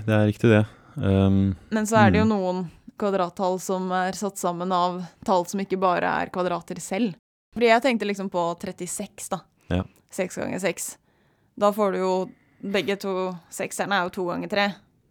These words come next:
Speaker 1: Mm.
Speaker 2: Så, men da grupperer man sånn at, ok, jeg får to ganger to, og så tre ganger tre. Men
Speaker 1: Mm.
Speaker 2: da blir jo forskjellen for stor. For da
Speaker 1: Ja.
Speaker 2: får jeg jo fire og ni.
Speaker 1: Ja.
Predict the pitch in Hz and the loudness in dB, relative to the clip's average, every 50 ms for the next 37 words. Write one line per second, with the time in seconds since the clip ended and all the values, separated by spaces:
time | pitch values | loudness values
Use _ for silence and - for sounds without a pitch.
0 | _ 92 98 92 82 82 - - 185 196 185 180 185 185 185 185 185 202 196 190 | _ 4 4 4 4 2 0 -4 -4 -4 -4 0 2 4 4 4 4 2 0 -2
1 | 190 190 - 208 180 170 180 185 175 185 190 190 185 175 170 180 - 185 196 196 | -4 -2 -2 -2 0 0 -2 -2 -2 -4 -2 -2 -2 -4 -4 -4 -4 -4 -4 -2
2 | 180 180 185 - 180 - 185 175 170 175 175 175 175 208 208 240 254 233 - _ | -4 -4 -4 -8 -8 -6 -6 -4 -4 -4 -6 -6 -2 2 2 2 2 2 -2 _
3 | _ _ _ _ _ - 202 190 185 - 175 170 165 170 165 170 - 180 147 170 | _ _ _ _ _ -10 -10 -8 -4 -2 -2 -2 -2 -4 -6 -6 -4 -4 -4 -4
4 | 160 - _ _ _ _ _ _ _ _ _ _ _ 139 160 151 101 214 220 233 | -6 -10 _ _ _ _ _ _ _ _ _ _ _ 4 6 6 8 8 6 6
5 | 208 196 180 180 185 - 202 185 - - - 175 165 - 170 - - 180 180 196 | 6 2 2 0 0 -4 -6 -6 -6 -8 -8 -10 -10 -10 -12 -10 -6 -2 0 0
6 | 190 165 147 - _ _ _ _ _ _ - - 190 196 - 202 185 175 175 175 | 0 0 -4 -10 _ _ _ _ _ _ 0 2 2 2 2 2 0 0 0 -2
7 | 190 - 214 185 170 170 180 185 190 226 247 160 - _ _ _ _ _ _ _ | -2 -2 -2 -2 -2 -2 -2 0 2 2 2 2 -2 _ _ _ _ _ _ _
8 | _ _ _ _ _ _ _ _ _ _ _ _ _ _ _ _ - 98 101 | _ _ _ _ _ _ _ _ _ _ _ _ _ _ _ _ 2 4 4